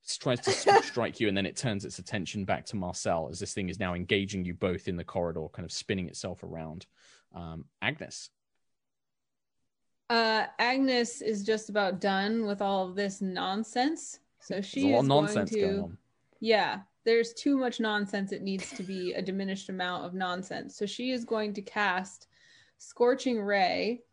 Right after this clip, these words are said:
Speaker 3: and she's going to do it at third level. So that's gonna give her four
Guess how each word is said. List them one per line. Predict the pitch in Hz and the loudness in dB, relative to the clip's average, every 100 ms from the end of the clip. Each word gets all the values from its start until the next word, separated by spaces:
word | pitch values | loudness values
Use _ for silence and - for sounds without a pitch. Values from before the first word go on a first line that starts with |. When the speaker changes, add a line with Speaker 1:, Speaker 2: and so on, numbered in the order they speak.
| _ _ _ _ | _ _ _ _
Speaker 3:
and | 214 202 | -4 -2
she's | 220 | -4
going | 202 220 220 | -2 0 0
to | 208 | 2
do | 220 | 4
it | 208 | 4
at | 185 180 - | 4 0 0
third | 226 233 220 | 2 2 4
level. | 202 185 175 185 | 2 2 0 -2
So | - | -4
that's | 196 196 | -4 -2
gonna | 226 214 | 0 2
give | 208 196 | 2 2
her | 202 | 0
four | 196 - 220 208 202 196 196 | 0 2 6 8 6 4 2